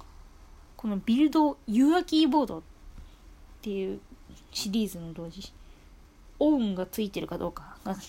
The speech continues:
まあ、作者が、の方が違うんで、この「ビルドユアキーボード」のシリーズを見ると、あの、こう、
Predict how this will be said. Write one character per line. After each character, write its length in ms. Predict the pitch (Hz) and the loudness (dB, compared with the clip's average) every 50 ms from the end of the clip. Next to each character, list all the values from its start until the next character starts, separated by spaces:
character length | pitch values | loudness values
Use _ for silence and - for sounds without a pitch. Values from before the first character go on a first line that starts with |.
| - - | -12 -6
ま 140 | 254 247 226 | -2 -2 -2
あ、 80 | 196 202 | -2 -2
作 240 | - - 320 302 - | -4 -2 -2 0 0
者 120 | - - | -2 -6
が、 100 | - - - - - - - - - - - - | -6 -6 -8 -12 -16 -20 -20 -20 -20 -16 -12 -10
の 100 | 190 190 | -10 -10
方 280 | 196 - - - 196 | -10 -10 -8 -6 -6
が 80 | 180 180 | -6 -6
違 220 | 180 - - 233 214 214 208 202 | -6 -6 -4 -2 0 2 2 0
う 40 | 190 | 0
ん 200 | 190 196 190 180 | -4 -6 -6 -6
で、 280 | 180 175 175 - - - - - - _ - - - - - - - - - - - - - - - - - - - - - - - - - - - - - - - - | -6 -8 -8 -10 -12 -14 -16 -20 -20 _ -20 -20 -20 -20 -20 -20 -20 -20 -20 -20 -20 -20 -20 -20 -20 -20 -20 -20 -20 -20 -20 -20 -20 -20 -20 -20 -20 -20 -20 -20 -10 -4
こ 120 | - 262 | 0 2
の 280 | 226 226 220 214 214 - - - - - - | 2 2 2 0 -2 -6 -10 -20 -20 -20 -8
「ビ 140 | - - 254 | -2 2 2
ル 80 | 277 285 | 2 2
ド 120 | 320 330 | 2 2
ユ 200 | 294 262 285 294 | 4 4 6 4
ア 60 | 285 | 4
キ 240 | 277 - - 320 294 | 2 2 0 2 4
ー 20 | 277 | 4
ボ 200 | 269 285 277 269 | 4 4 4 2
ー 20 | |
ド」 280 | 233 226 - - - - 262 | 0 -2 -4 -6 -6 -6 -4
の 300 | 233 208 220 226 220 - - - - - - - - - - - - - - - - - - | 0 2 2 2 2 0 -4 -8 -4 2 2 2 2 2 -4 -16 -18 -20 -20 -20 -20 -18 -12
シ 260 | - - - 262 226 | -8 -6 -2 0 2
リ 220 | 226 240 220 208 | 2 2 2 0
ー 20 | 190 | 0
ズ 140 | - 196 | -2 -4
を 200 | 185 180 180 - - 240 - - | -4 -4 -6 -8 -10 -10 -4 0
見 160 | 233 226 220 | 0 0 2
る 100 | 220 226 | 0 -2
と、 300 | - - 339 339 285 - - - - - - - - - - - - - - - _ - - - | -4 0 2 2 2 2 0 -8 -18 -20 -20 -20 -20 -20 -20 -20 -20 -20 -20 -20 _ -20 -14 -6
あ 300 | - 254 233 208 196 190 | -2 0 0 2 0 -2
の、 180 | 185 185 190 185 - | -4 -6 -8 -8 -4
こ 520 | - 226 208 202 202 202 202 196 190 - | 0 2 2 2 2 0 -2 -2 -6 -10
う、 40 | - | -12